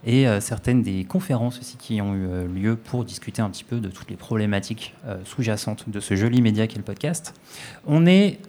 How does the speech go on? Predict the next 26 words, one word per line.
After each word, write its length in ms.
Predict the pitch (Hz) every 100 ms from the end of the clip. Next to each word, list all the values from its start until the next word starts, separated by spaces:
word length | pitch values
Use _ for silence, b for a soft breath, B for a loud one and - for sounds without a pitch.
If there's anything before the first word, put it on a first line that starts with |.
| -
on 60 | 131
se 60 |
définit 340 | 127 160 185 208
aussi 220 | 156 208
comme 200 | - 120
l'expert 320 | 131 - 180
du 120 | 170
podcast. 440 | 151 131 - 110 -
Acast, 380 | 120 113 156 160
c'est 40 |
une 140 | 117 107
boîte, 180 | 123 -
comme 140 | 117
je 40 |
disais, 320 | 107 113 107 107
suédoise 480 | - 143 131 139 123
à 60 |
la 120 | 107
base, 240 | 104 101 101
deux 80 | 113
mille 160 | 113
quatorze, 400 | 110 104 147 156
qui 120 | -
a 40 | 120
essaimé 480 | 110 - 113 131 151
sur 440 | - 135 160 135